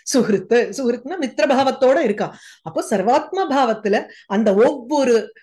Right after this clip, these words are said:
அஹ், கவி, ஹஸ்தினி, சுனி, அஹ், ப-, ஸ்வ-, ஸ்வபாகேச்சன்னுட்டு கீதையில வரா மாதிரி ஒவ்வொரு பிராணியிலையும் உள்ள அந்தர்யாமியா இருக்கக்கூடிய பகவானை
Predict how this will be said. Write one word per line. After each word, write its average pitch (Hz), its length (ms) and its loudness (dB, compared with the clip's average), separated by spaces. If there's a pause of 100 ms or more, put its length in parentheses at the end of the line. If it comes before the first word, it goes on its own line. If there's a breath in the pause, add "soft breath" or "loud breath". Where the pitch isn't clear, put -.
(140)
அஹ், 233 140 2
கவி, 233 400 2
ஹஸ்தினி, 233 640 -2
சுனி, 254 520 -4
அஹ், 220 180 -2
ப-, 214 260 0
ஸ்வ-, 214 300 2
ஸ்வபாகேச்சன்னுட்டு 240 1080 0 (300 loud breath)
கீதையில 277 380 2
வரா 214 220 2
மாதிரி 220 280 -2
ஒவ்வொரு 320 880 -2 (100)
பிராணியிலையும் 294 720 0
உள்ள 285 360 -2
அந்தர்யாமியா 302 760 0
இருக்கக்கூடிய 240 680 -6
பகவானை 240 420 -2